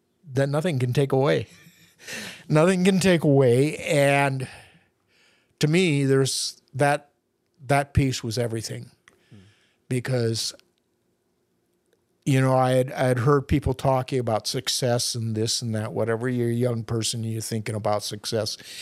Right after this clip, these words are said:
Speaker 1: and all that stuff. I never worried about that stuff, because I knew if you're in where God wants you to be, you'll be successful. I know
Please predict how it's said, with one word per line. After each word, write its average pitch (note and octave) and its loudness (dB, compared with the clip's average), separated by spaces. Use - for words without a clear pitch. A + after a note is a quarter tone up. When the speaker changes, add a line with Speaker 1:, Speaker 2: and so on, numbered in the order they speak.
Speaker 1:
and A#2 -2
all A2 2
that G#2 0
stuff. - -4
I D3 -4
never D3+ 2
worried E3 4
about A#2 -2
that A#2 -2
stuff, - -4
because B2+ 0
I C3 0
knew C#3+ 4
if - 0
you're D#3 6
in F3+ 2
where C3+ 0
God D#3 2
wants C#3+ 0
you D3+ 2
to A#2 0
be, A2 -2
you'll C3+ 4
be C3 2
successful. B2+ -2
I G#2+ 2
know B2 0